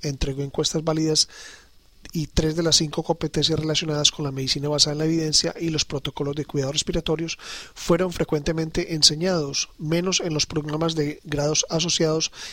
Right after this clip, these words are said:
que en los programas de licenciatura. Ochenta por ciento de los programas de licenciatura, comparados con cuarenta y dos por ciento de los programas asociados,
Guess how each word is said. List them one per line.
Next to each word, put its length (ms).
que 280
en 140
los 140
programas 400
de 100
licenciatura. 680
Ochenta 420
por 160
ciento 280
de 40
los 120
programas 420
de 80
licenciatura, 720
comparados 560
con 260
cuarenta 380
y 40
dos 100
por 160
ciento 300
de 60
los 60
programas 420
asociados, 560